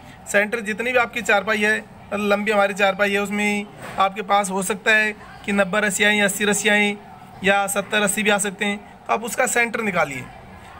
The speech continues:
यदि छोटा आपके पास पिड्डा है तो उसमें हो सकता है कि पचास रस्सियाँ या चालीस रस्सियाँ, तो उसका center निकाल लीजिए। Center निकाल के इस प्रकार की design आप बनिए। फिर उसमें क्या करना है, यदि बीच में आ जाए, center में सिक आ जाए हो, मान लीजिए ये हमारा एक पिड्डा है और इसका center यहाँ पे है,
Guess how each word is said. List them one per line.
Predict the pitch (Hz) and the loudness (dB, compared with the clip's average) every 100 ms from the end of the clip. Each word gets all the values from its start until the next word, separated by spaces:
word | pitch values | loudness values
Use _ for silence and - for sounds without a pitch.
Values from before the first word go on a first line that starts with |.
| - | -2
यदि | 208 226 | -2 -2
छोटा | - 196 226 | -2 -2 0
आपके | 220 196 220 | 0 -2 -2
पास | 214 208 208 | 0 0 -4
पिड्डा | 196 202 | -2 2
है | 208 208 | 2 0
तो | 208 - - 196 | -4 -16 -12 -8
उसमें | 214 | -2
हो | 208 | 0
सकता | 208 196 208 | 0 0 0
है | 196 | 0
कि | |
पचास | 180 196 196 202 | -4 0 2 2
रस्सियाँ | 208 196 208 202 196 - | -2 0 2 2 0 -2
या | 196 | 0
चालीस | 190 190 202 202 | 2 0 0 -4
रस्सियाँ, | 196 196 196 202 - - - | 0 0 0 -6 -18 -16 -2
तो | 220 | -2
उसका | - 254 | 2 0
center | 247 233 226 233 | 2 0 0 -2
निकाल | 202 160 | 2 0
लीजिए। | 147 123 123 - - | 0 -12 -16 -18 -14
Center | - 214 214 | -2 0 0
निकाल | 240 233 226 | 0 0 0
के | 233 | -4
इस | - | -4
प्रकार | 220 226 | 0 0
की | 226 | -2
design | 208 208 208 | -2 0 2
आप | 185 160 | 2 0
बनिए। | 139 123 113 - - - - - - | -8 -8 -14 -20 -20 -20 -20 -20 -12
फिर | 247 | -10
उसमें | 269 269 262 | -6 -4 2
क्या | 247 | 2
करना | 240 240 | 2 0
है, | 240 | -2
यदि | 233 240 - 185 160 | -2 -4 -8 -10 -4
बीच | 208 208 | -4 0
में | 254 | 0
आ | 226 | 2
जाए, | 226 | 2
center | 214 202 196 | 2 0 0
में | 208 202 | -2 -2
सिक | 214 190 | 0 0
आ | 180 | 2
जाए | 190 | 2
हो, | 185 190 214 - - - - | 2 -2 -8 -18 -20 -20 -2
मान | 185 196 | 0 0
लीजिए | 190 196 | -4 -2
ये | 202 | 2
हमारा | 190 185 | 4 4
एक | 196 190 | 2 -2
पिड्डा | 175 180 | -2 2
है | 175 175 | 2 -2
और | - | -4
इसका | 180 214 | -2 -2
center | 202 190 190 | 0 0 0
यहाँ | 196 143 139 | 0 0 -2
पे | |
है, | 135 | -6